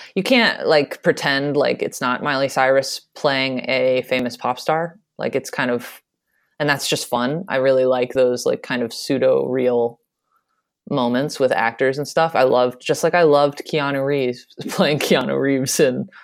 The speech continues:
Always Be My Maybe. I really liked watching Miley Cyrus play, like, a tortured pop star. Um, but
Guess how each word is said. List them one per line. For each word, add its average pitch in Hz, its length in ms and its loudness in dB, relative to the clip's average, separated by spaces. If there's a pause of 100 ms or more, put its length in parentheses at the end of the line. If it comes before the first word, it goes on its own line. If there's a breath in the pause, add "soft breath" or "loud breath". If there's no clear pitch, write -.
(120)
Always 139 280 4
Be 143 140 0
My 135 140 -2
Maybe. 135 500 0 (320 soft breath)
I 156 60 4
really 147 300 8
liked 135 460 2 (320)
watching 135 320 0
Miley 127 300 -2
Cyrus 123 420 0
play, - 580 0 (460)
like, 127 120 -4
a 127 40 0
tortured - 560 -4
pop 156 200 2
star. - 360 -2 (400)
Um, 131 680 -2 (1600)
but 139 580 4